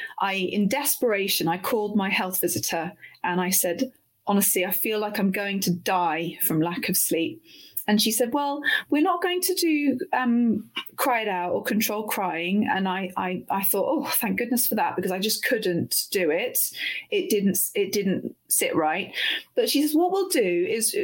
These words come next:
we could try wee." I don't know why she s-, kept saying "we" as if she was gonna be there with me. She wasn't gonna be there with me. It was gonna be me. But anyway, she said, "We, we can try pick up, put down, um, because it's really gentle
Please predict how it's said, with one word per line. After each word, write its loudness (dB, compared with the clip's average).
we 6
could -2
try 0
wee." 4
I 0
don't 0
know 4
why 0
she 0
s-, 0
kept -4
saying 2
"we" 2
as 2
if 0
she 2
was 0
gonna -2
be -2
there 0
with -2
me. 0
She 0
wasn't 4
gonna 0
be -2
there -2
with 0
me. -2
It -4
was -2
gonna 0
be 2
me. 0
But -2
anyway, 0
she 0
said, 0
"We, 0
we 0
can 0
try 0
pick -2
up, -2
put -2
down, 0
um, 2
because 2
it's 2
really 4
gentle 2